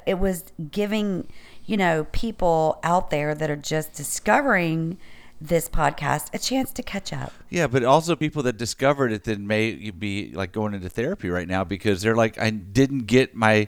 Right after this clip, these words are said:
Speaker 2: Tea with Terry," and it could have caused serious withdrawals.
Speaker 1: Hope that didn't happen.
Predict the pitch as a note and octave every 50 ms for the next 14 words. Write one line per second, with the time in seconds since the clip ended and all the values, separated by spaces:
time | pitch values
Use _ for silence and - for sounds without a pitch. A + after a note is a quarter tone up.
0 | - - - - _ _ - - C3 B2 A2+ A2 G#2+ - - A#2 A#2 B2 C3+ C3+
1 | B2 A2+ A2+ A#2 A#2 A2 G#2+ G#2 G#2+ A#2+ A#2 - - A2+ G#2 G#2 F2+ - D3 D3
2 | - - D#3 D3+ C#3+ C3 - - C3 C3 B2 A2+ G2+ - - - - G2 G2 -
3 | - G2 G#2 A2 F#2+ - - - - - - A3+ B3 B3 - A3+ G3+ G3+ G3+ F#3+
4 | F#3+ F3+ D#3 C3 A2 - A2 - -